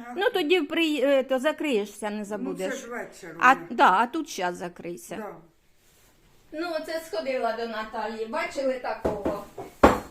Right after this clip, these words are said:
Speaker 2: Куча пиріжків. Ну... Це в мене Артем тут любить таке діло. І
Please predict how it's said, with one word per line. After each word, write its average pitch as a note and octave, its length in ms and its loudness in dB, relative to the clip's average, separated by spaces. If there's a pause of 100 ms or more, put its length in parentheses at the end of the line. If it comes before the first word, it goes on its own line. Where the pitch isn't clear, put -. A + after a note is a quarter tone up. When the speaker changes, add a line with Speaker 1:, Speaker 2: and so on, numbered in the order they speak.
(440)
Speaker 2:
Куча D#4+ 420 -4
пиріжків. D4+ 680 -4 (840)
Ну... E4 160 -8 (840)
Це D#4 160 -6
в C#4+ 40 -4
мене C#4+ 280 -4 (160)
Артем C4+ 380 -4
тут B3+ 260 -14
любить B3 440 -6 (180)
таке D4+ 500 -2
діло. D4+ 500 -2 (840)
І C4+ 40 -12